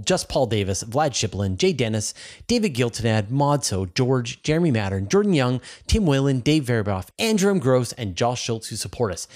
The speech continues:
at the Master of the Universe level. All your support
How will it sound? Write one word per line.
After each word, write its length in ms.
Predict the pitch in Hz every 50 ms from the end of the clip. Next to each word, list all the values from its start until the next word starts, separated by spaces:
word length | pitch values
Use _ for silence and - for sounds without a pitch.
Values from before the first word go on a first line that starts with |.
| - - - - -
at 140 | - 95 -
the 60 | 95
Master 540 | 92 98 101 107 110 110 113 - - - 127
of 100 | 107 90
the 80 | 92 95
Universe 340 | 95 87 80 87 85 -
level. 320 | 139 143 143 151 - - _ _ _ _ _ -
All 180 | 104 104 104
your 120 | 95 98 104
support 500 | - - 92 - - 85 80 85 90 -